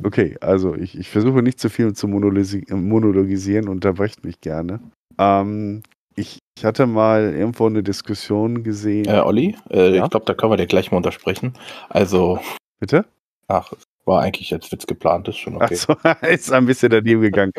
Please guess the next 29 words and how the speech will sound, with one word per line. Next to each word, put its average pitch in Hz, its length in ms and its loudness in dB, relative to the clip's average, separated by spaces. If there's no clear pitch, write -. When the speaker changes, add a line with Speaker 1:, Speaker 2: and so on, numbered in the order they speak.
Speaker 1:
Ja, 131 200 4
schön, 135 560 2
schön, 123 420 0
schön. 101 340 -4
Speaker 2:
Ja. 104 260 0
Speaker 1:
Ja, 107 160 4
nee, 110 180 -6
ein 117 200 -8
bisschen, 123 300 0
ein 110 100 -2
bisschen 123 240 0
nicht, 113 180 0
bin 120 120 0
ich 117 120 0
also 104 160 2
nicht 107 160 -4
der 78 100 0
Einzige, 90 320 -2
dem 87 120 0
das 85 160 -6
mal 92 140 0
gelegentlich 82 400 -6
passiert. 85 460 -2
Speaker 2:
Ja. 113 200 4
Speaker 1:
Fein. 92 240 0
<laughs> - 440 -4
Speaker 2:
Schneide 95 340 -2
ich 98 120 -4
raus. 95 380 0